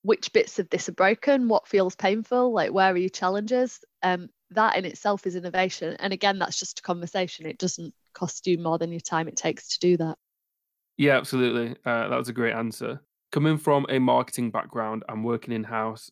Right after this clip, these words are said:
Speaker 2: uh, agency and internal, I'd love to hear your thoughts on how innovation works in the marketing industry specifically.
Speaker 1: Yeah, definitely. I mean, there are so many examples of innovation out there. I think the whole global pandemic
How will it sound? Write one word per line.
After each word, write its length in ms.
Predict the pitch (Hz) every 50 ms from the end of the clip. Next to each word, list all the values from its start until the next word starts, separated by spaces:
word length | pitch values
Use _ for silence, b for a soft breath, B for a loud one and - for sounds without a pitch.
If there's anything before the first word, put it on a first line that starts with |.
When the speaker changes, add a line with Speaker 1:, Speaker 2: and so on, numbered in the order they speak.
| _ _
Speaker 2:
uh, 180 | - 113 113 - -
agency 520 | 131 123 120 113 120 117 113 - - 117 -
and 180 | - 139 151 143
internal, 640 | 127 117 113 - 110 110 107 107 113 127 139 143 - _ _ _ _ _
I'd 100 | - 120
love 160 | 123 139 139 143
to 100 | - 139
hear 120 | 139 139
your 220 | 135 135 131 123 120
thoughts 320 | - 127 123 117 - -
on 80 | 120 110
how 240 | 113 117 117 113 -
innovation 500 | 117 117 110 113 117 113 - - 120 113
works 300 | 110 117 113 107 - -
in 80 | 120
the 80 | 113 110
marketing 460 | 113 117 120 120 - - - 131 127
industry 480 | 131 127 127 131 131 - - 151 156 151
specifically. 840 | - - - 120 - - - 139 131 - 147 139 - 165 170 196 196 - _ _ _ _ _ _ _ _ _ _ _ _
Speaker 1:
Yeah, 320 | 214 208 294 403 427 339
definitely. 520 | 262 349 370 - - - 285 - 180 196 220
I 120 | - 226
mean, 320 | 247 302 320 277 233 214 - -
there 160 | - 240 240
are 60 | 247 233
so 300 | - - 302 294 302 302
many 280 | 269 285 254 240 233
examples 640 | 220 202 190 - 220 208 208 196 - - 202 190 -
of 80 | 196 196
innovation 480 | 190 190 185 185 185 180 - - 190
out 140 | 180 160 -
there. 180 | 185 175 170 180
I 40 | 196
think 500 | - - 277 262 247 - _ - - - _ _ _ _
the 100 | - 226
whole 360 | 196 262 254 254 240 208 - - _
global 320 | - 226 220 214 190 202
pandemic 800 | 180 - - 202 190 196 220 220 196 175 156 - _ - - -